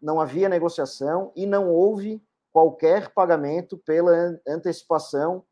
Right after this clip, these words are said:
eh, da venda do Gabriel, do Lille, pro Arsenal.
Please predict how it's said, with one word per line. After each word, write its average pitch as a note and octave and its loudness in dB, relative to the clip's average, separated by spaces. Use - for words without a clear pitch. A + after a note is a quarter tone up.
eh, B2+ -4
da C#3+ 2
venda D#3+ -4
do D#3 -6
Gabriel, C#3+ 0
do C#3 -4
Lille, F3+ 0
pro D#3 2
Arsenal. B2 2